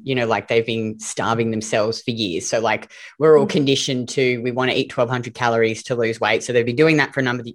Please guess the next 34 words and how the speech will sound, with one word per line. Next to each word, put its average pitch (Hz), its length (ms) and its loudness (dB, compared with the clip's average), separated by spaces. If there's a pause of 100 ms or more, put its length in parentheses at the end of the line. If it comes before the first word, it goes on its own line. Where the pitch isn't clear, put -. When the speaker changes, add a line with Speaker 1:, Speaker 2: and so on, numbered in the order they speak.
Speaker 1:
of 123 120 -2
years. 117 400 -2 (480)
They're 120 180 4
exercising 135 680 0
a - 20 -6
lot. 117 360 -2
So 127 100 -6
that's - 160 -2
placing 117 420 2
more 113 140 0
stress - 300 -4
on 123 100 -6
the 110 40 -6
body. 113 380 2
They've 107 160 0
got 151 140 6
all 143 120 2
these, 117 320 -2 (220)
like 143 140 2
you - 40 -10
say, 110 200 -2
trauma 143 680 0
or 117 80 -2
stress - 420 0
in 156 80 0
their 139 100 0
life 131 320 2
or 117 120 -2
bad 139 240 2
relationships. 120 640 -4
So - 180 0
all 220 200 8
of 202 140 6
this 156 300 -2